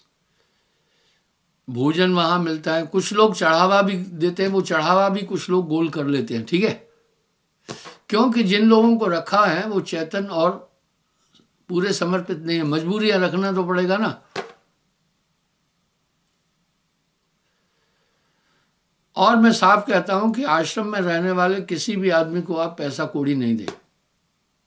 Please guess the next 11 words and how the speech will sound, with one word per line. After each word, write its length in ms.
इससे 260
भ्रष्टाचार 580
बढ़ेगा। 480
उनकी 280
आवश्यकताओं 640
की 80
पूर्ति 360
हम 160
खुद 220
करते 340
हैं। 160